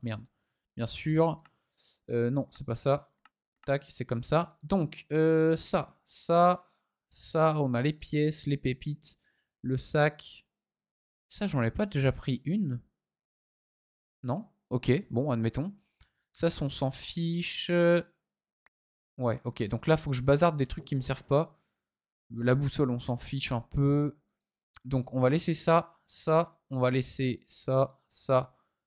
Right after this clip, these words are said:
Pff, en vrai, allez, je vais stocker les cordes, c'est vraiment histoire de dire. On va mettre les torches, on va stocker aussi ça. Va vraiment falloir que j'améliore mon backpack pour avoir plus de place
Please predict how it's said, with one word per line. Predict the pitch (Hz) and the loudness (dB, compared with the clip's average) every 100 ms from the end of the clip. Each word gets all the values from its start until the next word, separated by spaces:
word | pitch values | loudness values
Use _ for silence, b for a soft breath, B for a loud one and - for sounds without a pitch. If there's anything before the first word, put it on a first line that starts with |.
| _ _ _ _ - | _ _ _ _ -10
Pff, | - - - - - - - | -6 -2 -2 -2 -4 -6 -4
en | 131 127 | 0 2
vrai, | 123 127 | 2 2
allez, | 120 110 | 2 0
je | - | 0
vais | 131 | 0
stocker | 139 170 185 | 2 4 6
les | 180 | 4
cordes, | 175 165 185 147 127 - | 8 8 8 4 -2 -8
c'est | - 123 | -4 2
vraiment | 131 156 | 2 2
histoire | 156 156 | 0 2
de | 147 | 2
dire. | 135 135 165 - _ _ _ - | 2 0 -4 -6 _ _ _ -8
On | 120 | -4
va | |
mettre | 120 - | -4 0
les | 160 156 | -2 2
torches, | 165 165 170 170 - - | 8 10 8 6 -6 -4
on | 143 | 0
va | 135 | 0
stocker | - 143 - 131 - | 0 -6 -4 -6 0
aussi | 190 196 160 | 2 2 0
ça. | - 175 | 0 2
Va | 131 | 4
vraiment | 117 139 185 | 6 6 6
falloir | - 151 | 2 2
que | |
j'améliore | 139 139 143 139 | 4 2 4 2
mon | 135 | 2
backpack | 131 131 139 151 - _ _ _ _ _ | 2 2 0 -4 -8 _ _ _ _ _
pour | - 127 | 2 6
avoir | 123 - | 6 4
plus | 156 | 0
de | 147 | 2
place | 139 139 151 - - - | 2 2 0 -4 -8 -10